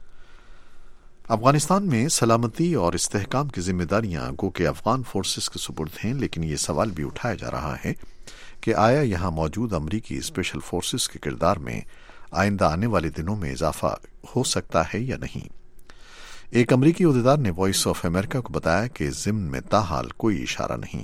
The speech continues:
ہے، لیکن ان کے بقول اگر طالبان گزشتہ سال حاصل کی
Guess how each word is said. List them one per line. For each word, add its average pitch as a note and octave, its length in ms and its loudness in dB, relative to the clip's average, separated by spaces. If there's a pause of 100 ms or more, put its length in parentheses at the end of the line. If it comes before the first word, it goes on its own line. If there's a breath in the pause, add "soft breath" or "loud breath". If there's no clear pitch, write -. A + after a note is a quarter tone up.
ہے، - 120 -6 (1200 loud breath)
لیکن B2 340 4
ان C3 100 4
کے A#2+ 80 2
بقول C#3+ 300 6
اگر A2+ 160 2
طالبان G2 680 4
گزشتہ F2 400 0
سال B1+ 460 2 (120)
حاصل G2 240 0
کی D#2+ 200 -4